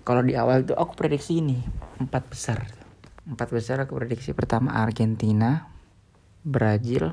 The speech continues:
Jerman, sama Belanda. Yang benar cuma satu. Belanda ketemu Argen, apes, ya udahlah.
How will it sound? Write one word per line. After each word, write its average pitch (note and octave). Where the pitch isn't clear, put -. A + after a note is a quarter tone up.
Jerman, A2
sama A2+
Belanda. G#2+
Yang A#2
benar B2
cuma A#2+
satu. A2
Belanda C3
ketemu -
Argen, G#2
apes, -
ya -
udahlah. -